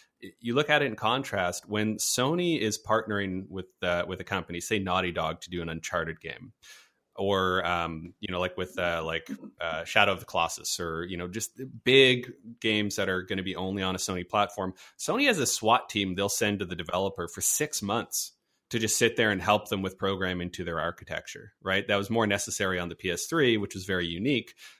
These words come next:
uh, but it shows a commitment to make sure that stuff that is gonna be, like, the gemstone in the crown, like, they're gonna really make sure this thing shines and operates as, as well as possible. Like, Quantum Break is exclusive to the Xbox One.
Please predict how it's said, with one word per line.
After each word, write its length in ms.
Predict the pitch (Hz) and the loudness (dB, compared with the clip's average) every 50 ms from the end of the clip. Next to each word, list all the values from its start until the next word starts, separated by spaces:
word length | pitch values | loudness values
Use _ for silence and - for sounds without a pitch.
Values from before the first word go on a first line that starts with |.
| _ - | _ -2
uh, 140 | 92 92 95 98 101 | 0 0 0 0 0
but 120 | 104 101 | 0 0
it 100 | 101 - | 2 2
shows 360 | - - - 123 127 135 131 | 2 2 4 6 6 4 4
a 80 | 131 120 | 0 -2
commitment 440 | - - 107 107 101 95 101 95 - | -2 0 0 0 0 0 -2 -6 -4
to 80 | - 95 | -4 -4
make 180 | 92 92 90 | -2 -2 -2
sure 200 | - - 104 95 | -2 -4 -4 -4
that 160 | 92 92 90 | -4 -4 -4
stuff 320 | - - - 101 98 - - | -4 0 0 0 0 0 -2
that 120 | 101 92 | -2 -2
is 120 | 95 90 - | -2 -2 -4
gonna 180 | - 95 90 | -4 -6 -4
be, 320 | 87 90 90 87 87 87 - _ - _ _ | -4 -4 -4 -4 -4 -6 -8 _ -20 _ _
like, 180 | - 98 90 - | -4 -4 -4 -4
the 100 | - 113 | -6 -8
gemstone 800 | 95 - - 107 107 120 127 123 - - - 113 113 113 107 107 | -4 0 2 2 4 4 4 2 2 2 2 4 4 4 4 2
in 120 | 98 95 | 0 -2
the 40 | 90 | -4
crown, 640 | - - - 151 165 131 110 98 92 92 92 90 - _ _ _ - | -4 -2 0 2 4 4 4 4 2 0 -2 -4 -8 _ _ _ -2
like, 180 | 104 104 - | 0 0 2
they're 100 | - 107 | 0 0
gonna 180 | 107 117 110 98 | 2 2 2 2
really 460 | 98 98 101 110 123 131 123 123 110 | 0 -2 0 2 2 4 4 4 2
make 200 | 107 104 101 101 | 2 2 0 0
sure 200 | - - 104 92 | 0 -2 -2 -2
this 160 | 87 90 - | -2 -2 -4
thing 140 | - 92 90 | -4 -6 -6
shines 480 | 90 - - 92 90 85 87 87 - - | -6 -6 -4 -2 -2 -2 -4 -4 -6 -6
and 80 | 87 | -4
operates 400 | 85 85 - - 87 82 80 - | -4 -4 -4 -4 -8 -10 -10 -10
as, 160 | 92 85 - - _ _ _ - 110 101 - _ _ - | -12 -14 -14 -16 _ _ _ -18 -16 -16 -16 _ _ -12
as 120 | 92 87 95 | -10 -10 -6
well 240 | 90 95 92 87 | -2 0 0 0
as 120 | 87 85 - | 0 -2 -4
possible. 500 | - - 104 127 127 - - - 87 - | -2 0 2 2 0 -2 -8 -14 -12 -8
Like, 140 | 95 98 - | -8 -8 -6
Quantum 340 | - - 135 175 226 190 | -2 -2 -2 0 0 0
Break 280 | - 117 131 160 160 - | 0 2 0 0 0 -2
is 100 | 110 98 | -6 -6
exclusive 580 | 107 - - - - 117 127 127 - - 110 - | -4 -4 -4 -4 -2 -2 -4 -4 -4 -6 -6 -6
to 80 | 107 | -4
the 80 | 104 104 | -2 0
Xbox 580 | 101 98 - - - - 95 90 - - - | 0 0 -2 -4 -4 -2 -2 -2 -2 -4 -8
One. 380 | - 104 131 156 131 - - - | -6 -4 -4 -4 -4 -8 -12 -18